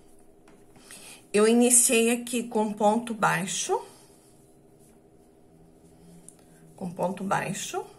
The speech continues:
foi o início do meu trabalho. E aqui eu também terminei com ponto baixo. Então, agora eu vou fazer umas carreiras ao redor, pra fazer um acabamento na minha peça.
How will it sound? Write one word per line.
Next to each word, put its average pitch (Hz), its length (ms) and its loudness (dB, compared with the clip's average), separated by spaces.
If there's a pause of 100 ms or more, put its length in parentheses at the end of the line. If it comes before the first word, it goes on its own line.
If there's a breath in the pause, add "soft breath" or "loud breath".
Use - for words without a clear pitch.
(100)
foi 196 340 -6
o 208 60 0
início 202 420 0
do 208 100 -4
meu 190 220 -2
trabalho. 185 720 -8 (880 loud breath)
E 226 140 2
aqui 262 720 -4
eu 233 180 0
também 240 460 2
terminei 240 640 2
com 269 340 0
ponto 277 400 0
baixo. 185 680 0 (1300 loud breath)
Então, 254 380 0
agora 220 760 2 (480 loud breath)
eu 208 140 2
vou 240 160 2
fazer 247 460 2
umas 220 320 4
carreiras 240 840 0 (500 loud breath)
ao 262 260 4
redor, 247 640 0
pra 202 120 -10
fazer 208 400 -2
um 226 80 0
acabamento 233 800 0
na 233 100 -2
minha 233 360 -4
peça. 175 600 2